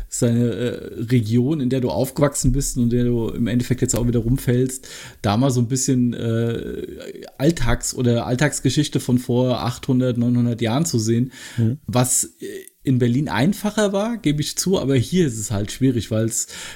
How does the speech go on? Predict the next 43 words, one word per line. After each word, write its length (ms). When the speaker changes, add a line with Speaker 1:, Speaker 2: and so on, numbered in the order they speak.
Speaker 1:
klar, 220
es 140
gibt 120
so 160
hier 200
so 120
diese, 320
diese 260
Limes-Freunde, 880
die 120
sich 180
halt 140
um 260
den 180
Erhalt 520
und, 360
äh, 280
et-, 220
und 260
Auffinden 640
von 580
Sachen 480
aus 180
der 100
Limes-Zeit 580
kümmern, 440
aber 160
so 160
der 160
Rest 180
ist 120
halt 160
so 80
ein 40
bisschen 360
verschütt 420
gegangen, 400
hab 80
ich 100
so 120
das 200
Gefühl, 380
und 220